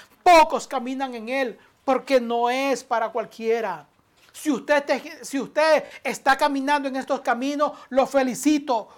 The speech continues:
Usted es un valiente. Si usted está caminando, la felicito, porque usted es una mujer valiente que se determinó a seguir al Señor.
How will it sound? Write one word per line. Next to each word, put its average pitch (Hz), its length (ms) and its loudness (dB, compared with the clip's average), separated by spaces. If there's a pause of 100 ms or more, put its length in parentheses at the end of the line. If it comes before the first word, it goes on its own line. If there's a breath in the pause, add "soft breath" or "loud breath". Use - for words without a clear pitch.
(160 soft breath)
Usted 285 480 2
es 277 100 0
un 254 140 -6
valiente. 233 720 0 (160 loud breath)
Si - 160 -6
usted 285 220 0
está 285 180 0
caminando, 277 640 -2
la 285 320 6
felicito, 294 840 0 (320 loud breath)
porque 277 340 4
usted 277 560 2
es - 240 -2
una 294 320 2
mujer 233 340 -2
valiente 233 680 -2 (240 loud breath)
que 277 200 4
se 285 280 2
determinó 269 840 4
a 277 120 4
seguir 262 440 0
al 254 120 4
Señor. 214 580 -2